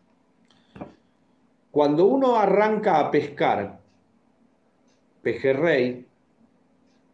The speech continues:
tanto sea embarcado, tanto sea, eh, eh, de costa, cuando uno arranca a pescar,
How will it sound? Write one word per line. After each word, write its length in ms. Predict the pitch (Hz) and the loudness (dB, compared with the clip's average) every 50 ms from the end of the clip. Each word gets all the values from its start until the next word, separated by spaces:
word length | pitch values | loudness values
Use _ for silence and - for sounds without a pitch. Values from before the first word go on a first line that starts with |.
| _ _ | _ _
tanto 360 | - 147 143 143 131 135 139 | -4 -2 -2 -2 0 -2 -2
sea 240 | 131 - - 151 143 | -4 -2 -2 -2 0
embarcado, 1080 | 135 127 120 110 107 107 - - 160 170 185 185 196 196 202 208 208 202 202 - - - _ _ _ _ _ _ _ _ - | 0 0 -2 -2 -4 -4 -4 -2 0 2 4 4 4 4 4 4 2 -2 -4 -10 -16 -20 _ _ _ _ _ _ _ _ -4
tanto 340 | 131 139 139 135 - 127 | -2 -2 -2 0 -2 -4
sea, 560 | - - - 139 139 127 120 117 110 107 107 110 | -4 -2 0 2 2 2 2 2 0 0 -2 -4
eh, 1040 | 110 110 107 104 104 101 101 98 98 98 95 95 92 92 92 90 90 87 87 87 - _ _ _ _ _ _ _ - | -2 -2 0 0 2 2 2 0 0 0 -2 -4 -4 -4 -4 -4 -4 -6 -8 -10 -20 _ _ _ _ _ _ _ -12
eh, 720 | 95 98 95 92 92 90 90 90 90 90 87 87 85 - - - | -10 -8 -8 -8 -8 -8 -8 -8 -8 -6 -8 -8 -10 -12 -10 -6
de 160 | 110 110 110 | -6 -6 -2
costa, 720 | - 175 196 202 196 196 196 - 180 165 - - - - _ _ _ _ - | 0 2 4 4 2 0 -2 -2 -2 -2 -4 -8 -14 -20 _ _ _ _ -4
cuando 260 | - 202 233 262 311 | -2 -2 0 0 0
uno 140 | 330 311 277 | 0 2 2
arranca 340 | 220 180 175 180 175 180 156 | 2 2 2 0 0 -2 -2
a 60 | - | -4
pescar, 400 | - - - - 82 85 87 | -4 -8 -8 -14 -16 -16 -18